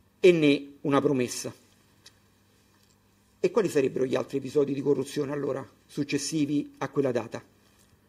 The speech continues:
No? Io vi ho indicato, a voi, voi avete trascritto in perizia una serie di conversazioni,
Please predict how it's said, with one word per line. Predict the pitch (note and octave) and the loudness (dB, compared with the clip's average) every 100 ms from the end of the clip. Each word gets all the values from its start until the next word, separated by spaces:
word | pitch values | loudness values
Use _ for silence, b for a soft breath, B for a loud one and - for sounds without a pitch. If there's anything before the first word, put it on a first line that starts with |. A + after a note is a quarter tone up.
| _ - | _ 2
No? | F3 F3+ b b b | 2 2 b b b
Io | - B3+ | 8 10
vi | F3+ | 12
ho | D#3 | 10
indicato, | D#3 D3+ E3 A3 E3 C3+ C3 - - _ _ _ _ _ _ _ _ _ _ _ | 8 4 6 6 6 4 4 -2 -20 _ _ _ _ _ _ _ _ _ _ _
a | - | -4
voi, | B3+ A3 | 0 6
voi | G#3 A#3 | 12 12
avete | D#3+ D3+ D3 | 12 12 12
trascritto | - E3 - A#3 - - C3+ - | 12 6 6 6 8 8 8 6
in | F3 D#3 | 0 0
perizia | E3 F3 G3 - D3+ C#3 D3 - | 4 4 2 0 4 4 2 -4
una | C#3+ | -4
serie | C3+ E3+ C#3 | 0 0 0
di | B2+ | -2
conversazioni, | B2+ B2+ A#2+ C3 - B2+ A2+ | -4 -4 -4 -8 -8 -8 -10